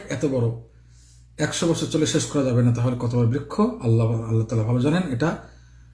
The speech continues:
কখনো কোনো মানুষের বর্ণনা সম্ভব না। জান্নাতে যাওয়ার পরেই এটা দেখা সম্ভব, বোঝা সম্ভব ইনশাআল্লাহ।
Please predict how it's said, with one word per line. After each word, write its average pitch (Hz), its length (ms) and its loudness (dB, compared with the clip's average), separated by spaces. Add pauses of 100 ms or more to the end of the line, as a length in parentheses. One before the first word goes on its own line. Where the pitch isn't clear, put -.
(140)
কখনো 180 460 2
কোনো 147 200 2
মানুষের 135 320 2
বর্ণনা 117 260 4
সম্ভব 135 300 -2
না। 196 160 -2 (680)
জান্নাতে 135 400 2
যাওয়ার 120 300 4
পরেই 131 240 4
এটা 147 180 4
দেখা 110 240 0
সম্ভব, 117 380 0
বোঝা 110 160 -4
সম্ভব 107 280 -8
ইনশাআল্লাহ। - 400 -14